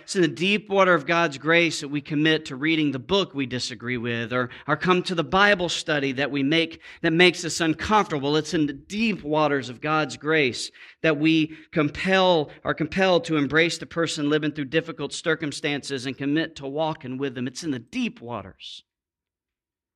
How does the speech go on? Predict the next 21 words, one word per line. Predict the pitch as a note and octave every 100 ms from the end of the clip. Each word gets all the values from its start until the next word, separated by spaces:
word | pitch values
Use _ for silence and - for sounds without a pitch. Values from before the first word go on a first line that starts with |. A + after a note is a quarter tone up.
| _ _ _ _ -
It's | -
in | F3+
the | D3
deep | C3+ G#3 A3 -
waters | D3+ B2 F#2 - - - - _ _ _ _ _ _ _ _ _ _ _ _ _
where | - A#2+
God's | D3+ D3 C3+
grace | B2+ C#3 C3 G#2+ - - - _ -
can | A2+
be | A2
seen. | - G#2 F#2 - _ _ _ _ _ _ _ _ _ _ _ _ _ _ _ _ _ _ _ - _ _ _ _
Not | C3 C#3+
in | C3+
the | A#2
shallow | - B2 B2 F#2+
waters. | E2+ D#2 D2+ _ - - _ _ _ _ _ _ _ _ _ _ _ _ _ _ _ _ _ _ _ _ _ _ _ _ _ _ _ _ _ _
Not | - C#3
in | A#2+
the | E2+
shallow | - - - -
waters. | _ _ _ _ _